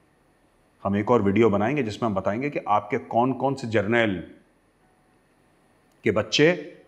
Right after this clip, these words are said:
बाहर पढ़ते हैं, और सिर्फ पढ़ना कोई गुनाह नहीं है। हिंदुस्तान में भी कई लोग हैं जिनके बच्चे बाहर पढ़ते हैं, लेकिन आपके जर्नलों के डबल डबल पासपोर्ट्स हैं,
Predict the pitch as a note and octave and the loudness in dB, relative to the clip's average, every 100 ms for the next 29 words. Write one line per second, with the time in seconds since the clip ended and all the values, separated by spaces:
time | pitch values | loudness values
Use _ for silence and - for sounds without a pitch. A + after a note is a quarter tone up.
0 | - E2 F2+ G2 A2+ G#2 G2+ - A#2 C3 | -18 -4 0 2 2 0 -4 -4 -4 -4
1 | A3+ - - - F3 F3 A#2 A2+ E3+ G#3+ | -8 -10 -10 -4 -4 -2 -2 2 2 2
2 | A#2+ A2 D#3+ A3+ F#3+ E2 - _ _ _ | 0 0 0 -2 -4 -8 -14 _ _ _
3 | _ _ _ _ _ _ _ - G2 F2+ | _ _ _ _ _ _ _ -12 -12 -6
4 | F#2+ A2+ F3+ G3+ F#3+ G#3+ A3 E3+ D3+ C3 | -4 -4 -4 -6 -6 -4 -4 -4 -4 -4
5 | - A2+ F#2 F#2 F2+ - F2+ - A2 G2+ | -2 -2 -2 -4 -8 -12 -20 -16 -10 -2
6 | G#2 A2 A2 G2 G2+ F#2 G#2+ A2+ F#2+ - | 2 2 0 -4 -2 -2 0 2 0 -6
7 | - _ _ _ _ _ _ - C3 F#3+ | -20 _ _ _ _ _ _ 2 4 4
8 | - - - - F#2 G#2 A#2 G#2+ G#2 G#2+ | 0 -14 -20 -16 -4 2 4 4 2 0
9 | - G2+ - G#2 - - | 0 -2 -2 -8 -8 -14